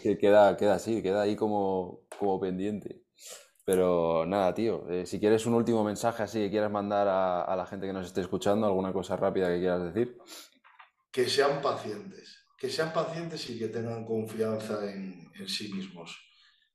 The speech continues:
Speaker 2: Que al final todo llega, todo
Speaker 1: Mm.
Speaker 2: llega, sea de una manera o de otra. Mira, eh, hablábamos de la tarjeta profesional, ¿sabes? Y voy a decir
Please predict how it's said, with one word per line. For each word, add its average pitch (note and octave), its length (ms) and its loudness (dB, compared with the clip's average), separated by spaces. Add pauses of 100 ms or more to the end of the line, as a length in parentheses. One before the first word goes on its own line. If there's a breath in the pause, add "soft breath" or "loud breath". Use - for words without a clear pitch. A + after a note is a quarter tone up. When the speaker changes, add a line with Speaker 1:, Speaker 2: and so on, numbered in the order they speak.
(320)
Speaker 2:
Que B2+ 180 2
al A#2+ 140 0
final B2 420 0
todo A2+ 240 4
llega, F2 360 -8 (380)
todo - 240 0
Speaker 1:
Mm. F2+ 60 0
Speaker 2:
llega, F2+ 320 -8
sea F3 200 0
de F3+ 80 6
una D#3+ 140 4
manera C3+ 380 2
o G2+ 80 -2
de G2 80 -6
otra. F#2+ 400 -10 (500 soft breath)
Mira, A#2+ 500 -8 (240)
eh, A2 960 -2 (680)
hablábamos C#3 580 4
de C3+ 140 8
la A2+ 240 2
tarjeta A2 420 -6
profesional, F#2+ 760 -10
¿sabes? B2+ 360 -6 (800 loud breath)
Y B2 140 -8
voy C#3 220 6
a F3 100 4
decir E3 720 -2